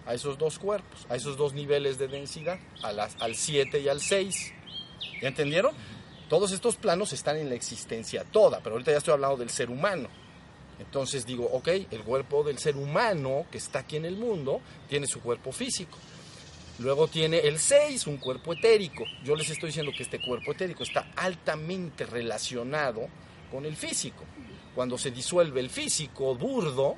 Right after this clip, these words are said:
se disuelve el sutil prácticamente al mismo tiempo, muy cercanamente, ¿no? Entonces ya tenemos siete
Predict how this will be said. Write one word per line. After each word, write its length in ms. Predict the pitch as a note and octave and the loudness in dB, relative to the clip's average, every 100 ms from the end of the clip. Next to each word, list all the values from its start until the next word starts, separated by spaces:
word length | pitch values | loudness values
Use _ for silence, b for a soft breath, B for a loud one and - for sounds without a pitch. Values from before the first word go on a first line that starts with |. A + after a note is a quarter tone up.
| - | -4
se 160 | - | -8
disuelve 440 | C#3+ C3 B2 A#2 B2 | -8 -6 -4 -4 -4
el 60 | |
sutil 440 | - F3+ - C#4+ A3+ | -6 -8 -8 -10 -2
prácticamente 960 | C#3 C#3 - C#3+ B2+ C3+ C3+ B2+ B2+ - | 0 0 -4 -6 -4 -6 -6 -6 -8 -6
al 140 | A2+ | -6
mismo 380 | A#2 A#2+ A2 A2 | -6 -8 -8 -10
tiempo, 580 | - D#3 D3 A#2 G2 G#2+ | -6 -4 -4 -4 -6 -6
muy 260 | A#2+ B2 | -6 -6
cercanamente, 1040 | A2 A#2 - A#2+ B2 C3 E3+ F3 B2+ - - - - - - - - - | -4 -4 0 0 0 -2 0 0 -2 -8 -16 -18 -20 -20 -20 -20 -20 -10
¿no? 220 | A#2+ E3 C#4+ - B B B B B - - - | 0 0 0 -10 B B B B B -20 -20 -12
Entonces 480 | C3 C3 D3+ D3 D3+ | -10 0 2 4 4
ya 120 | C#3+ | 4
tenemos 500 | C#3 C3+ C#3 C3 - - | 4 0 0 -4 -6 -10
siete 600 | - A2+ G2+ F2+ C3+ | -8 -4 -4 -4 -8